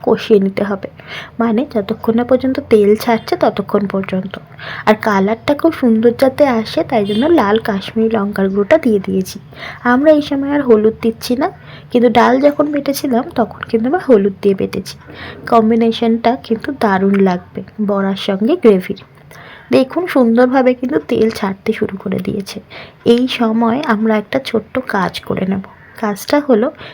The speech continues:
গ্যাস ফ্লেমটাকে অফ করে রেখে একটা বাটির মধ্যে আমরা নারকেলের দুধ তৈরি করে নিয়েছি। যদি বাড়িতে নারকেল সেই সময় না থাকে, চিন্তার কোনো কারণ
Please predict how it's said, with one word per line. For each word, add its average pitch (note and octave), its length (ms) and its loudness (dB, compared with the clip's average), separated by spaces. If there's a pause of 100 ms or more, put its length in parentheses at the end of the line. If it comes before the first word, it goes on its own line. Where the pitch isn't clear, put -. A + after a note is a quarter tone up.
(120)
গ্যাস G#3+ 220 4 (100)
ফ্লেমটাকে A3+ 500 0 (100)
অফ G3 200 2 (100)
করে B3 240 2
রেখে A#3 320 0 (360)
একটা - 240 -2 (100)
বাটির G#3+ 420 0
মধ্যে C4 320 -2
আমরা G#3 260 0 (220)
নারকেলের G3 580 0 (100)
দুধ G#3 260 -2 (100)
তৈরি G3+ 340 6
করে F#3+ 160 -4
নিয়েছি। F#3+ 380 -6 (680)
যদি B3 380 4 (120)
বাড়িতে B3 340 0 (140)
নারকেল A3 420 -2
সেই A#3 280 -2
সময় B3 320 -2 (100)
না G3 80 0 (140)
থাকে, D4 280 -2 (300)
চিন্তার A3+ 420 2
কোনো A3+ 220 -4
কারণ A3+ 360 2